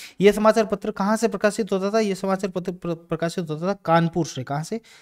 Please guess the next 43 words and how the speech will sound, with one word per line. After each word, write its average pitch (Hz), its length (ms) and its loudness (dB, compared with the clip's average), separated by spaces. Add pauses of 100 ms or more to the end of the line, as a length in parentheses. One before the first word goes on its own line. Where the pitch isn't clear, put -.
(200)
कानपुर 214 420 4
से 233 160 2
प्रकाशित 170 480 -2
होता 123 200 -8
था। 123 160 -14 (520)
ठीक 202 120 -2
है, 240 100 0 (220)
और 156 100 4
वहाँ 202 360 6
पे, 214 280 2 (320)
अ, 147 440 2 (240)
इसके 202 320 0
अंदर 202 280 4
पथिक 196 340 -2
ने 196 280 -2
न्यूज़ 170 240 2
व्यूज़ 180 200 -4
दिलाई 156 300 2
और 175 100 4
अच्छी 156 200 -4
खासी 165 260 -4
इसको, 151 340 -2
अ, 131 640 -4 (160)
पब्लिसिटी 175 400 0
की 180 160 -2
थी 170 140 -2
बिजोली 151 340 0
आंदोलन 151 440 -2
की। 220 180 -6 (280)
इससे 165 240 2
विख्याति 190 720 0
मिली 175 200 2
पूरे, 175 260 0
अ, 151 340 -10
नेशन 147 520 -2
में 202 160 -2 (360)
और 131 640 0
समूचे 202 300 2
भारत 156 300 4
में 180 60 0
इसकी 170 200 -2
चर्चा 151 260 -2
होने 160 320 -2